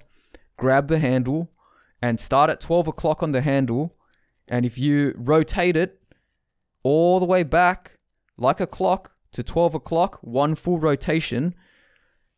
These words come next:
the amount of spins that you see the bail arm go around the spool, that's that number there that you're seeing. Well, at least that's to my understanding anyway. I've counted it on my reels before. So for example,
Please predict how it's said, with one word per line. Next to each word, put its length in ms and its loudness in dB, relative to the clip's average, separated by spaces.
the 140 2
amount 340 2
of 60 0
spins 880 0
that 200 0
you 160 0
see 340 0
the 360 -2
bail 440 2
arm 320 0
go 220 4
around 400 2
the 100 0
spool, 560 -2
that's 340 2
that 240 0
number 360 2
there 480 0
that 220 -4
you're 100 0
seeing. 380 -6
Well, 140 4
at 80 2
least 240 0
that's 280 0
to 120 -2
my 220 4
understanding 520 0
anyway. 280 0
I've 200 0
counted 400 -2
it 120 0
on 160 2
my 160 2
reels 280 0
before. 460 -2
So 220 -2
for 200 -2
example, 600 -2